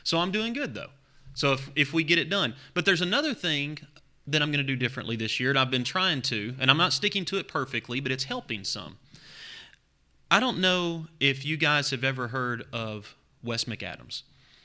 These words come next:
He's a preacher, um, at the McDermott Road Church of Christ down in Texas, and he presented a different kind of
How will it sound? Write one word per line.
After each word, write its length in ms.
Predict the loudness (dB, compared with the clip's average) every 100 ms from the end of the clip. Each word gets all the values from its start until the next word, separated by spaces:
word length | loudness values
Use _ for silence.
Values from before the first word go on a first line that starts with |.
| -20 _
He's 160 | 4 4
a 80 | 4
preacher, 680 | 2 0 0 0 0 -2 -6
um, 400 | 0 0 0 -4 -10 -2
at 140 | -2
the 60 | 0
McDermott 400 | -2 0 -4 -2
Road 220 | -4 -4
Church 240 | -4 -6 -8
of 60 |
Christ 340 | -4 -4 -2 -4
down 140 | -6
in 80 | -6
Texas, 640 | -6 -4 -2 -4 -2 -6 -6 -20 -20 -20 -6
and 160 | 0 2
he 280 | 2 0 -2
presented 640 | -2 -2 0 -2 -2 -2 -2
a 140 | -4
different 480 | 0 -2 0 -4 -2
kind 260 | -4 0
of 300 | 0 -2 -4